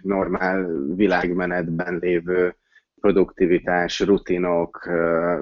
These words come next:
életbeli hozzáállásokkal, és úgy gondoltuk, hogy, ö, meghívjuk Kéri Csabit, aki a Haver Vagynak az alapítója. Ö, ilyen disclaimerként, vagy előtte el kell mondanom, hogy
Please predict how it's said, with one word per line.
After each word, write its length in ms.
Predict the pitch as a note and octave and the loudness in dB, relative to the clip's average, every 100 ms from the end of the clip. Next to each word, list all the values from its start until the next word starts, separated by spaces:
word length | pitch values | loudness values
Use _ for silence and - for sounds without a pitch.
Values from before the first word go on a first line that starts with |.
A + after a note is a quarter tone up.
| A1 | -2
életbeli 600 | - F#2+ F2 E2 E2+ F2 | 0 2 0 0 -2 -2
hozzáállásokkal, 1040 | F2 F2+ F#2+ G2+ G2+ G#2+ A#2 A2+ - A2 | 0 0 2 0 0 -4 -4 -10 0 2
és 140 | G#2 C3 | 2 4
úgy 180 | B2+ G2+ | 4 4
gondoltuk, 680 | F#2 F2 F2+ F2+ - - | 2 2 2 0 -2 -2
hogy, 300 | - F#2+ F2+ | 2 2 4
ö, 140 | F#2+ F#2 | 2 2
meghívjuk 600 | G2 - F#2+ E2+ F#2+ - | 0 -2 0 2 0 0
Kéri 340 | G2+ F#2 F2 | 2 4 2
Csabit, 420 | - D#2+ B2 D3+ - - _ - | -4 0 2 0 -4 -20 _ -10
aki 500 | F#2 - F#2+ F#2+ F#2+ | -8 0 4 6 4
a 220 | - F#2 | 2 0
Haver 600 | F2+ F#2 A2+ F2 E2 E2 | 0 0 -2 0 -2 -2
Vagynak 420 | E2+ D#2+ E2+ - | -2 -2 -6 -6
az 280 | F2+ D#2+ - | -6 -4 0
alapítója. 1040 | E2+ D#2+ - F2 - _ G2 A2 C3 D3 _ - - _ | 0 0 -2 -4 -6 _ 2 4 4 0 _ -20 -20 _
Ö, 340 | - F#2+ F#2+ F#2 - F2 - | -6 -4 -2 -4 -4 -6 -2
ilyen 400 | G2 F#2+ G2 G#2 - - - | 0 0 -2 -6 -12 -20 -16
disclaimerként, 1000 | F2+ G2+ A2+ - G#2 F#2+ F#2 F2+ G2+ F2+ | 0 2 2 2 2 2 0 -2 -4 -2
vagy 140 | G2 | 4
előtte 680 | G2+ F#2+ - F#2+ F#2+ F#2 G2+ F2 B1 D2+ | 4 4 0 0 2 0 -4 -8 -6 -4
el 240 | - F#2 | -2 -4
kell 160 | - F2 | -2 -4
mondanom, 540 | F#2 F#2 F2 F2+ F2 | -2 -2 -2 -2 -4
hogy 240 | F#2 F#2+ | 0 0